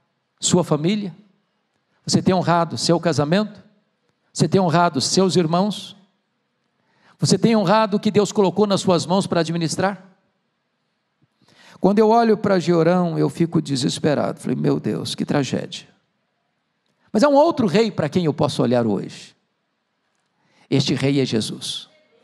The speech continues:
Este Jesus é o primogênito também de toda a criação de Deus.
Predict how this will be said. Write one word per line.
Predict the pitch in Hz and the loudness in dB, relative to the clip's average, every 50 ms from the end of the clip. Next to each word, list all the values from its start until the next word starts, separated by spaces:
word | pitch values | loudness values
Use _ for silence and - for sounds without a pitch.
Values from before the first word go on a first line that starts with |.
| _ _ _ _ _ _ _ _ _ _ _ _ _ _ _ _ _ _ _ _ _ _ _ | _ _ _ _ _ _ _ _ _ _ _ _ _ _ _ _ _ _ _ _ _ _ _
Este | - - 156 202 202 156 - - | 0 2 2 4 2 2 2 0
Jesus | 175 135 170 160 131 120 170 214 220 214 180 - - - - - - - _ _ _ _ _ _ _ _ _ _ _ _ _ _ _ | 2 2 2 2 2 2 2 4 4 2 0 -2 -4 -6 -6 -8 -10 -16 _ _ _ _ _ _ _ _ _ _ _ _ _ _ _
é | - 156 175 | 2 4 4
o | 190 185 | 4 2
primogênito | 180 - - - - - 294 330 285 277 262 247 185 - 262 302 302 285 254 - 214 | 0 -4 -12 -2 2 2 4 4 4 4 4 4 4 4 4 4 4 2 0 0 -2
também | - - 185 160 135 127 104 98 95 - - _ _ _ _ _ _ _ _ _ _ _ _ _ _ _ _ _ _ _ _ _ _ _ _ | 0 0 -2 -2 -2 -6 -8 -10 -16 -20 -20 _ _ _ _ _ _ _ _ _ _ _ _ _ _ _ _ _ _ _ _ _ _ _ _
de | 170 165 | 0 2
toda | 165 202 269 320 311 277 | 6 6 6 6 6 4
a | 220 | 0
criação | - 202 185 156 131 - 147 123 | 0 0 -2 -2 -2 -4 -6 -8
de | 117 110 | -8 -10
Deus. | - - - - - - - - - | -12 -14 -16 -18 -18 -18 -18 -18 -20